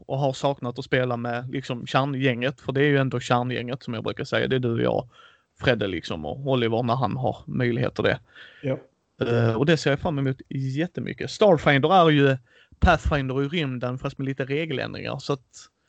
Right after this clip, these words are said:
Speaker 1: där är magi med sci-fi element. Så att
Speaker 2: Mm, precis.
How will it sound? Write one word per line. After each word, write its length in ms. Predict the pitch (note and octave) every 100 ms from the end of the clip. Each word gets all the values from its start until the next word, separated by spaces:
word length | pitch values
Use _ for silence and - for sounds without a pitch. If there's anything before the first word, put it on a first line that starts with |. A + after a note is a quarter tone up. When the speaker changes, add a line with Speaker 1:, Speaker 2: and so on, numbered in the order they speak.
| _ _ _ _
Speaker 1:
där 140 | D3 D#3+
är 60 |
magi 640 | D3+ D3+ C#3 F3+ D3 C3 B2+
med 380 | C#3 C#3+ B2+ B2 C3 _ _
sci-fi 800 | - - - - C#3+ - B2 -
element. 600 | A#2+ A#2 G#2+ G#2 - -
Så 200 | - -
att 280 | D#3 _ - _ _ _ _
Speaker 2:
Mm, 300 | B2+ C#3+ E3
precis. 480 | D#3+ D3 C#3 G#2 -